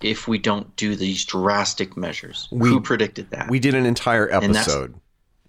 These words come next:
Speaker 2: We did an entire
Speaker 1: Right, and that's
Speaker 2: episode.
Speaker 1: not a question. Right, that's not a question. That's a statement. Who? The World Health Organization is the people that gave us our marching orders. Not just us in the United States, but the entire world.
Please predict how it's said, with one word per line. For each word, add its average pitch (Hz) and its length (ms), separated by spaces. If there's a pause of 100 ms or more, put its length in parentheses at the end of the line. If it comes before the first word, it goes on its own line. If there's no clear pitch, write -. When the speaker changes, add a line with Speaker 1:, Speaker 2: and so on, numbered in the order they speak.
Speaker 2:
We 113 120
did 120 140
an 120 120
entire 113 320
Speaker 1:
Right, 82 80
and 98 80
that's 127 200
Speaker 2:
episode. 160 40 (100)
Speaker 1:
not 139 40
a 131 40
question. - 440 (760)
Right, 117 320
that's 107 220
not 131 120
a 113 40
question. 113 420
That's 92 160
a 98 60
statement. - 500
Who? - 420 (380)
The 87 100
World 113 280
Health 117 260
Organization 92 680 (420)
is 101 140
the 98 80
people 107 520
that 101 220
gave 98 220
us 95 160
our 95 80
marching 95 420
orders. 87 360
Not 127 180
just 151 220
us 123 180
in 117 60
the - 20
United 101 180
States, - 240
but - 120
the 107 80
entire 95 360
world. - 280